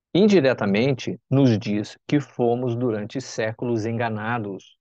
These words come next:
por algum tipo de organização secreta que ninguém conhece e cujos objetivos provavelmente são terríveis, e que nos iludi-, iludiu todo esse tempo sem realmente ter provas.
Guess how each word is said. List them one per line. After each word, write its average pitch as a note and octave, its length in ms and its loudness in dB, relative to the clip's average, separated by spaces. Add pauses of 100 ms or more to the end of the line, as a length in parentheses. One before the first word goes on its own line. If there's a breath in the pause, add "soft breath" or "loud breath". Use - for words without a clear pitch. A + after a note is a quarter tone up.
por C3+ 180 -6
algum B2 300 -2
tipo B2 360 -6
de G2+ 100 -4
organização G#2+ 680 -6
secreta F#2+ 760 -6 (320)
que D3 120 4
ninguém C#3+ 300 4
conhece A2 640 -2 (420)
e B2+ 100 2
cujos F#3 360 2
objetivos C3 840 -2
provavelmente A#2+ 640 -2
são C3 140 -12
terríveis, C3 600 -8 (580)
e - 60 -6
que D3+ 80 0
nos D3+ 180 2
iludi-, D3+ 560 0
iludiu C3 540 -2
todo C#3+ 300 -4
esse B2 200 -10
tempo A2 520 -10 (480)
sem D3+ 460 -6
realmente A#2 800 -4 (160)
ter C#3+ 220 -4
provas. - 800 -8